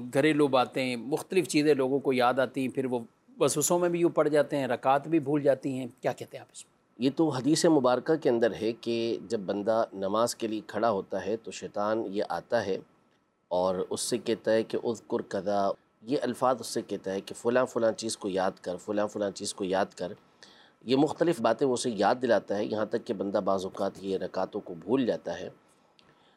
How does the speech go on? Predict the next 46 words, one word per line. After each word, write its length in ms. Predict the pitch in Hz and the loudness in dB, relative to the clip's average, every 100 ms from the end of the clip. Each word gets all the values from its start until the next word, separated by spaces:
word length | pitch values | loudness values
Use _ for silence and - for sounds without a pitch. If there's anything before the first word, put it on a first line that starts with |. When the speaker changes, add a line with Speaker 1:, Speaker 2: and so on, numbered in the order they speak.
| _ - | _ -2
Speaker 2:
تو 380 | 110 110 117 - - - - | 2 4 2 -2 -12 -14 -6
اس 200 | 131 - | -2 2
میں 200 | 170 196 - | 4 4 2
سب 200 | - 185 | -2 2
سے 120 | 196 | 2
پہلی 260 | 175 175 185 | 4 0 0
چیز 260 | - 151 | -4 -2
تو 100 | 175 | 0
یہ 300 | 143 139 107 | 2 2 2
ہے 60 | 107 - _ _ _ _ _ _ _ _ _ | 0 -4 _ _ _ _ _ _ _ _ _
کہ، 420 | - 131 135 135 - - | 2 4 6 4 2 -6
آ، 360 | 101 104 107 - - - - | 0 2 4 0 -4 -20 -10
نماز 540 | 110 107 127 175 175 - | -2 0 2 2 -2 -8
فرض 440 | - - 143 160 - | -12 2 2 2 -2
کبھی 260 | 131 139 | 0 0
بھی 200 | 139 156 - - | 0 -2 -4 -8
چھوڑنی 400 | - 127 143 113 | 2 4 6 4
نہیں، 220 | 85 73 | 2 -2
یعنی 200 | 104 139 | 0 0
جو 120 | 151 | 0
چیز 220 | 156 151 | -2 0
آپ 160 | 143 - | 0 2
پر 80 | 143 | 2
لازم 460 | 120 120 139 156 | 4 2 2 4
ہے 60 | 151 - | 4 2
اسے 200 | 123 139 | 0 2
ادا 280 | 95 127 113 | 4 2 2
کرنی، 380 | 127 131 139 | 2 2 2
یہ 60 | 151 | 2
تو 100 | 147 | 2
آپ 120 | 127 | 0
ذہن 260 | 101 123 127 | 0 0 2
بنا 200 | 104 104 | 2 2
لیں 140 | 117 | 0
چاہے 240 | 113 120 117 | -2 -4 -2
کتنے 320 | 117 113 123 | -6 -2 0
ہی 160 | 117 - | 0 -2
وسوسے 400 | 101 - 101 98 - | -6 -6 -4 -4 -4
آئیں۔ 160 | 90 82 _ - - - - _ | -8 -12 _ -20 -20 -20 -20 _
دوسرا 300 | 107 147 214 | -2 0 2
یہ 160 | 202 214 | 2 2
کہ 120 | 208 | 4
نماز 520 | 143 123 151 196 - | 4 4 4 2 2
پڑھنے 300 | 143 143 196 | 0 2 2
سے 180 | 196 170 | 2 0
پہلے 320 | 143 131 151 | 2 4 4